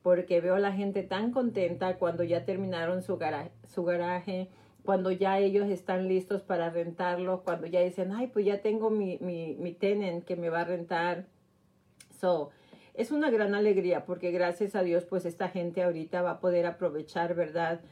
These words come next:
Este, ahora sí que, am, pues, ahorita en el momento que está esta necesidad de dinero, vamos a ser claros, ¿verdad? Porque ahorita, pues, la mayor necesidad es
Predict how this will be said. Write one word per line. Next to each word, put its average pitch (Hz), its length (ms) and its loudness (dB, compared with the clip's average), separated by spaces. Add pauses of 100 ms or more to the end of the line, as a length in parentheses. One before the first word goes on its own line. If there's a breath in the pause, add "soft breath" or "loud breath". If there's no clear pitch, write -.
(340 soft breath)
Este, 170 680 2
ahora 170 360 2
sí 175 340 -6
que, 170 520 0 (340)
am, 156 320 -4
pues, 156 480 -6
ahorita 165 360 -2
en 190 80 0
el 180 80 0
momento 170 440 -4
que 170 80 -8
está 165 240 -2
esta 170 240 -2
necesidad 160 920 -2 (360 soft breath)
de 165 520 0
dinero, 165 720 2 (280)
vamos 165 380 -6
a 160 60 -4
ser 156 300 -6 (100)
claros, 165 520 0
¿verdad? 156 400 -4
Porque 170 260 -6
ahorita, 160 540 -4
pues, 160 140 -6
la 151 100 -4
mayor 160 300 -4
necesidad 156 580 -6
es 156 300 -4